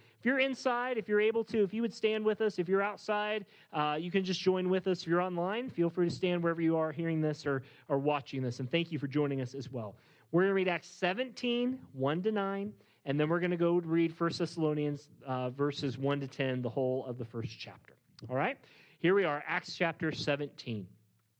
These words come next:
Of course, this is the Doctor Luke recording the historics here, and he says this, "Now, when they had passed through Amphipolis and Apollonia, they came to Thessalonica, where there was a synagogue of the Jews.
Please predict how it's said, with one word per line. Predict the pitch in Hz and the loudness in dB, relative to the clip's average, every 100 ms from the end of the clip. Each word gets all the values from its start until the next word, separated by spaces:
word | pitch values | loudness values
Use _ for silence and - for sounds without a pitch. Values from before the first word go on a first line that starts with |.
| - _ | -20 _
Of | |
course, | - 156 175 | 0 0 2
this | 170 | 0
is | 180 | 0
the | 143 143 | 2 2
Doctor | 151 170 - 160 | 2 0 -2 -2
Luke | 156 196 226 156 | 2 2 2 -2
recording | - 170 170 | 0 0 2
the | 151 | 0
historics | 135 - 180 185 175 - - | -2 0 0 0 -2 -8 -2
here, | 175 175 170 - - - - | 2 4 2 -4 -20 -16 -4
and | 147 | 0
he | 170 | 2
says | 170 175 165 131 | 2 2 2 0
this, | 120 104 - - _ _ _ - | -2 -2 -10 -20 _ _ _ -2
"Now, | 160 | 2
when | 165 | 2
they | 190 | 2
had | 208 - | 0 0
passed | 202 214 233 - | -2 -2 -4 0
through | 196 185 | 2 2
Amphipolis | 156 - 208 220 247 320 - - | 0 -2 -2 2 2 0 -10 -8
and | 139 | -4
Apollonia, | 135 - 170 160 165 202 262 - - _ | -4 -2 0 0 2 2 0 -4 -18 _
they | 156 156 | 0 2
came | 190 214 | 2 2
to | 233 | 2
Thessalonica, | 226 220 214 226 214 214 220 214 147 110 - - _ _ | 0 -2 0 0 0 2 0 0 -2 -4 -12 -20 _ _
where | - 180 | 2 4
there | 190 190 | 4 2
was | 196 | 2
a | 190 | -2
synagogue | - 233 226 170 160 160 | 0 2 2 2 2 0
of | 165 | 0
the | 170 | -2
Jews. | 156 190 175 127 110 - | 2 2 4 2 0 -6